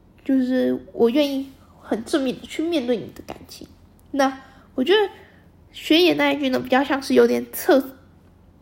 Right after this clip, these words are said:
侧面描述，就是告诉你我的感情，但是他是若有似无，就是隐隐约跟，跟你说我希望跟你在一起，但是没有很明确这样。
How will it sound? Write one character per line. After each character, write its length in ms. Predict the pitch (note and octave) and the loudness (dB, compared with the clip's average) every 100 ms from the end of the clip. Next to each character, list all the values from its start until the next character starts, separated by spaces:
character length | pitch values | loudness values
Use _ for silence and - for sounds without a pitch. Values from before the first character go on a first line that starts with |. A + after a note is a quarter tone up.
| - - | -20 -20
侧 220 | - G4+ | -2 0
面 160 | D#4 D4+ | 0 -2
描 240 | C4 A3+ | -4 -8
述， 180 | A#3+ C4+ | -6 -2
就 100 | C4 | 0
是 160 | B3+ C4 | 0 0
告 200 | C4 B3+ | -2 -4
诉 180 | B3 B3+ | -2 -6
你 100 | G#3+ | -6
我 100 | - | -10
的 80 | - | -12
感 160 | - - | -12 -14
情， 200 | - - | -18 -4
但 100 | C#4 | 0
是 120 | D#4 D#4 | 2 2
他 160 | D4+ | 0
是 120 | C#4+ | 0
若 200 | C#4 C#4 | 0 0
有 100 | - | -2
似 240 | C4 - - | -6 -8 -8
无， 80 | - | -6
就 120 | D#4 | -6
是 120 | D#4 D#4 - - - | -6 -8 -16 -20 -14
隐 180 | - B3 | -8 -6
隐 180 | A#3+ A3+ | -4 -4
约 240 | A#3+ A#3+ B3 - | -2 -2 -4 -10
跟， 80 | B3+ | -10
跟 160 | - A#3+ | -2 -2
你 100 | A#3 | -2
说 240 | - - B2 - | -6 -4 -4 -6
我 160 | - A#3+ | -4 -2
希 160 | A#3+ D4 | 0 -2
望 120 | D4 | -2
跟 120 | C#4+ | -4
你 120 | A3+ - | -6 -8
在 160 | - | -12
一 80 | C#2 | -12
起， 180 | - - - | -14 -10 -6
但 120 | B3+ | -2
是 300 | B3+ B3+ C4+ | 0 -2 -4
没 80 | - | 0
有 100 | D4 | 0
很 160 | C#4+ C4 | 0 -4
明 140 | G#3+ - | -10 -16
确 200 | - - | -8 -8
这 120 | - | -8
样。 100 | - | -12